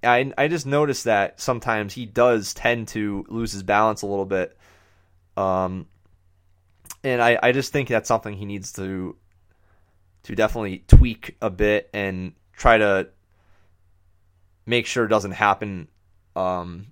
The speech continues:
as much. But, I mean, it really, though, there's a lot to like with Oruwariye. I, I, I feel like he's a guy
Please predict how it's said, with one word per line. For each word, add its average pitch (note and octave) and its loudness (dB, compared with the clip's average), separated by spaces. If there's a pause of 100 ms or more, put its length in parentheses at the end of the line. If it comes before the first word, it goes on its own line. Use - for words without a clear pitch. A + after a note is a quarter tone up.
(120)
as G2 -10
much. F#2+ -2 (2500)
But, A#2 6
I A#2+ 4
mean, C3 -4 (1200)
it C#3 -2
really, G3+ 8
though, D#3 8
there's F#3 6
a D#3 6
lot G#2+ 8
to A2 2
like F#2+ 0
with G#2 -4
Oruwariye. G#2 2
I, E3 -2 (1160)
I, E3+ 8
I E3+ 4
feel A#3+ 0
like F4 0
he's G#3 -6
a F3+ 0
guy B2+ 4